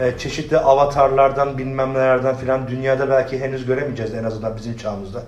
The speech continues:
bizim kuşağımız. Ama Tanrı'nın olağanüstü bereketlerini ve mucizelerini sizin hayatınızda görebileceksiniz.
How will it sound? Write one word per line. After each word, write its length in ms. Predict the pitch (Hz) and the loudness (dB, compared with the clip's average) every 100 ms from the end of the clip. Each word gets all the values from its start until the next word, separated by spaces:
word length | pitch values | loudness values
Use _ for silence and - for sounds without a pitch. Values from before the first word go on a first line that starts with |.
| - - | -14 -14
bizim 240 | 113 113 110 | -8 -8 -8
kuşağımız. 460 | 123 107 101 101 - | -10 -8 -10 -10 -2
Ama 360 | 185 135 - - - - - | 0 0 -6 -10 -18 -20 -14
Tanrı'nın 560 | - 135 131 139 151 147 | -4 -2 0 -2 -4 -2
olağanüstü 480 | 131 135 120 - 120 | 0 0 -2 -6 -4
bereketlerini 680 | 117 - 120 123 117 113 | -4 -4 -6 -6 -6 -6
ve 60 | 110 | -6
mucizelerini 600 | 110 107 104 107 104 104 - - | -8 -8 -6 -4 -4 -6 -12 -16
sizin 220 | - 117 107 | -12 -8 -6
hayatınızda 480 | 104 98 104 98 | -6 -6 -8 -10
görebileceksiniz. 840 | 95 95 95 95 98 95 - - | -10 -8 -8 -10 -12 -14 -18 -20